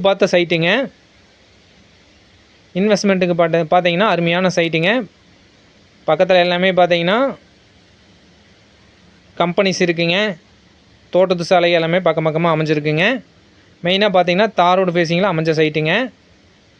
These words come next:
நீங்க இப்போதைக்கு இன்வெஸ்ட்மெண்ட் ப-, பர்பஸ்க்கு யூஸ் பண்ணலாங்க. ஃப்யூச்சர்ல நல்லா விலை போகக்கூடிய ஏரியாங்க. டோட்டலா பார்த்தீங்கன்னா மூன்றரை, மூன்றரை சைட்டா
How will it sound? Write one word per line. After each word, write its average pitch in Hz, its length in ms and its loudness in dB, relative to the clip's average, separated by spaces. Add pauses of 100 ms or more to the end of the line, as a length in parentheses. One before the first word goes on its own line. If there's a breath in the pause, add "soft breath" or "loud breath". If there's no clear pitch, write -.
(880)
நீங்க 185 180 0
இப்போதைக்கு 185 420 2 (1800)
இன்வெஸ்ட்மெண்ட் 190 480 0
ப-, 170 240 4
பர்பஸ்க்கு 170 480 0
யூஸ் 170 220 0
பண்ணலாங்க. 160 340 0 (600)
ஃப்யூச்சர்ல 180 460 0
நல்லா 165 200 0
விலை 160 220 2
போகக்கூடிய 160 420 0
ஏரியாங்க. 151 340 0 (3000)
டோட்டலா 202 360 4
பார்த்தீங்கன்னா 190 340 2 (2250)
மூன்றரை, 196 320 2
மூன்றரை 180 240 0
சைட்டா 180 220 2